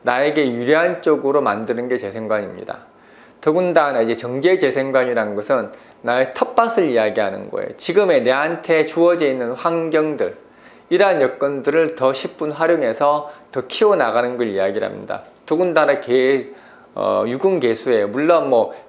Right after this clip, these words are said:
병화개수 뭐 이런 식으로 해서 개수가 병화를 끈다. 뭐 끄면 어때? 음. 끄면 어때? 음.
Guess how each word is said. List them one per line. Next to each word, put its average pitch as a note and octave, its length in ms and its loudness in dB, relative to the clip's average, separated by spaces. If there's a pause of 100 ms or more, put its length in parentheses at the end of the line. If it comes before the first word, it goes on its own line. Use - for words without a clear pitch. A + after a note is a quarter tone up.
병화개수 D3 600 2
뭐 B2 180 0
이런 D#3+ 200 2
식으로 D3 280 -2
해서 B2+ 480 0
개수가 D3+ 640 2
병화를 B2+ 420 -2
끈다. F#3 300 2
뭐 A2+ 180 -4
끄면 G3 280 0
어때? A2 460 -2 (680)
음. G#1 160 -18 (840)
끄면 A#3+ 300 2
어때? F#3+ 640 0 (420)
음. C3 140 -20